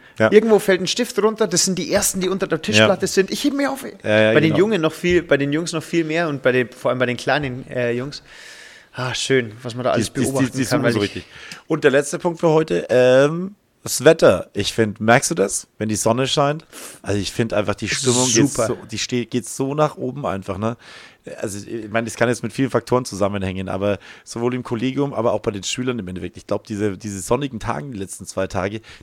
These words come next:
Speaker 1: die macht was mit den, oder drei Tage sind's jetzt mittlerweile schon, die macht was mit den Gemütern. Also ich hatte heute wieder in meiner, in meiner neunten im Endeffekt so eine schöne Stimmung drinnen,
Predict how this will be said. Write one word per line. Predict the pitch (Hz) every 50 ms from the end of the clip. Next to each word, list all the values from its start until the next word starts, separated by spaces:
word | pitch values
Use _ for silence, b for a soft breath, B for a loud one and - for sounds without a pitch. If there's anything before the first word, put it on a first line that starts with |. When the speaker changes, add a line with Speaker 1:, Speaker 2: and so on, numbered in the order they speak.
| B
Speaker 1:
die | - 101
macht | 101 113 123 - -
was | 131 127 - -
mit | 101 -
den, | -
oder | - 87 90
drei | - - 87 98
Tage | - - 107 90 90 95
sind's | 95 95 -
jetzt | 92 -
mittlerweile | 107 101 - 95 98 95
schon, | - - 107
die | 95 95
macht | 95 107 - -
was | - 117 - -
mit | 98 -
den | 95 82
Gemütern. | - 90 92 92 - 95 87 92 B B B B B B B B
Also | - 110
ich | 98 113
hatte | 117 - 113
heute | 123 123 127
wieder | 127 127 123
in | 117
meiner, | 107 98 98 98 98 95 -
in | 92 95
meiner | 95 95 95 92
neunten | 92 98 107 117 - - 110
im | 104 101
Endeffekt | 101 101 98 104 101 _ b b b b b b b b b _
so | - - - 135 143 156
eine | 175 180 175 160
schöne | - - 143 131 139
Stimmung | - - - 113 104 107 113 113
drinnen, | 113 117 123 131 147 170